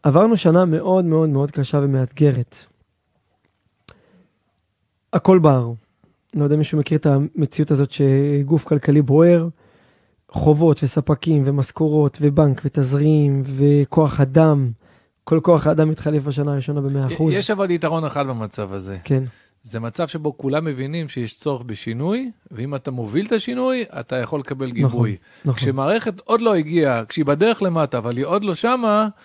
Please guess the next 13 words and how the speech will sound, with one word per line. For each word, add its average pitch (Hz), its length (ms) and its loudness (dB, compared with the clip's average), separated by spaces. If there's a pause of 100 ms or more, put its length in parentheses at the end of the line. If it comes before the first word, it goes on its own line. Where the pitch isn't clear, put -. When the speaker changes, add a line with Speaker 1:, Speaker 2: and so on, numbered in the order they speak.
(160)
Speaker 2:
אז 180 220 -2
אנשים 190 300 -2
עוד 180 180 -4
יש 180 200 -4
להם 175 160 -2
את - 100 -10
האשליות 151 720 0
Speaker 1:
נכון. 131 220 0
Speaker 2:
שכאילו 151 180 -2
הכל 160 180 -4
בסדר, 190 560 -2
Speaker 1:
נכון. 156 140 -2
Speaker 2:
ו- 143 260 -2